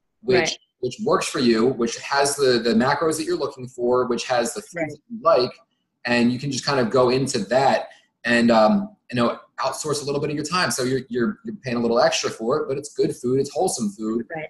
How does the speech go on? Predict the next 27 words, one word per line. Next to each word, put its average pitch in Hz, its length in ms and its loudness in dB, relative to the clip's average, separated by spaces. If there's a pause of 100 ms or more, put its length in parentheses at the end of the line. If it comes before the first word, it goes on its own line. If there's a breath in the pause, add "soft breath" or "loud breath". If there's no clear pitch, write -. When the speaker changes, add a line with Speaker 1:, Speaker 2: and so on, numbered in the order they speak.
(160)
Speaker 1:
and, 117 240 2
um, 107 360 4
it's, - 340 -6
it's 127 200 -4
saving 135 300 2
Speaker 2:
Yeah. 135 40 0 (120)
Speaker 1:
you. 123 180 0
It's 143 100 -2
not 196 120 4
that 180 80 0
you're 156 160 2
buying 151 320 4
the 117 80 -6
food, 160 440 2
you're 139 160 -2
buying 160 300 2
back 131 220 2
the 117 80 -8
time 131 260 -2
out 117 100 2
of 107 60 2
your 101 100 0
day. - 340 -4 (560)
Speaker 2:
Right, 156 400 -2
right, 147 160 0
Speaker 1:
Right? - 140 0 (200)
Speaker 2:
right. 143 200 -10